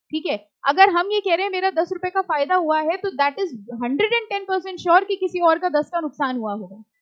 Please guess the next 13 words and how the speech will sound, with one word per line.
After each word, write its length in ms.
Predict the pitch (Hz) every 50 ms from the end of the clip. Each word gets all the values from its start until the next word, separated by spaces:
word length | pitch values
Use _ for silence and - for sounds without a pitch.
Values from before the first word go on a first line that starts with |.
| _ _ _ _ _ _ _ 208
हमने 500 | 226 294 311 311 330 359 427 508 539 523
अगर 220 | 453 453 480 466 -
चार 300 | - 392 320 311 311 339
सौ 180 | 311 - 440 440
रुपए 220 | 427 - 415 427 - _ 349
per 140 | 349 392 415
share 280 | - - 359 349 370 370
का 120 | 392 392 392
फायदा 360 | - 330 294 285 269 359 381
उठाया 380 | 370 349 320 311 302 294 311 330
है, 220 | 339 381 392 359
इसका 280 | 311 - - - 370 370
मतलब 460 | 349 311 - 339 370 427 494 494